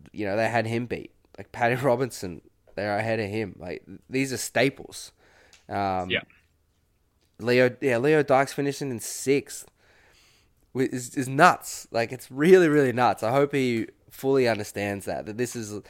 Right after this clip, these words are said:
Speaker 1: one of the most hectic events that Australia's ever had, and, you know, sixth place at that. Insane.
Speaker 2: Yeah. Uh, you touched on looking forward to watching some coverage again.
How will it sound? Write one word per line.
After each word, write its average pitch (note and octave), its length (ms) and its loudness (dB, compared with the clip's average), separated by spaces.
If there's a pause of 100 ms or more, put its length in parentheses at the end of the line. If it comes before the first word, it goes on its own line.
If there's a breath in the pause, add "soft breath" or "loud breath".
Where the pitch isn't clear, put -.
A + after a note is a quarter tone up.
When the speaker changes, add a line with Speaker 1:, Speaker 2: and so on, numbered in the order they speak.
(340 soft breath)
Speaker 1:
one B2 140 0
of B2 60 2
the B2 60 0
most A#2 220 0
hectic C3 360 -2
events G#2+ 420 -4
that G2 280 -6 (220)
Australia's A2 540 0 (120)
ever B2+ 200 0
had, G2+ 320 0 (200)
and, G2 480 -12 (100)
you G2+ 80 -6
know, G2+ 140 -4
sixth - 320 -6
place G#2 300 -2
at F2 120 -12
that. - 260 -6 (680)
Insane. A2+ 340 -6 (1040)
Speaker 2:
Yeah. G2+ 240 -6 (1080)
Uh, C3 220 6
you C3 100 -2
touched - 380 4
on C#3+ 180 4
looking C#3 240 0
forward C#3 420 2
to B2+ 1080 4 (140)
watching C3 400 4
some A#2+ 200 4
coverage C#3 440 4
again. A#2+ 400 2